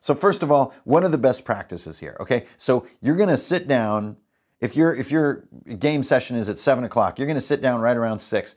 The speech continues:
and you're gonna start preparing that night of gameplay, right? So what can you do in that amount of time to get the most out of it? My first guiding principle here is to focus on purpose,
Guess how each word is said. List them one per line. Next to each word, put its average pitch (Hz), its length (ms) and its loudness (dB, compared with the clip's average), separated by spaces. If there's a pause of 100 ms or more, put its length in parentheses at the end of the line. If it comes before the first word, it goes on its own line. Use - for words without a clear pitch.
(140)
and 101 100 -4
you're 135 120 0
gonna 139 100 0
start 120 300 -2
preparing 117 480 -4
that 107 200 -4
night 104 220 -4
of 82 120 -10
gameplay, 82 440 -10
right? 90 220 -6
So - 180 -2 (440)
what 117 360 0
can 190 180 -6
you 156 140 -2
do 123 400 2
in 101 180 -4
that 104 240 -4
amount 104 300 -6
of 87 80 -14
time 92 640 -6 (440)
to 113 400 0 (460)
get 131 240 2
the 117 80 2
most 104 460 -2
out 82 160 -6
of 67 80 -18
it? - 100 -20
My 107 160 -4
first 175 480 -2 (380)
guiding 135 400 0
principle 113 420 -6
here 101 220 0
is 95 220 -12
to - 100 -10
focus 147 640 -2
on 113 240 -4
purpose, - 840 -8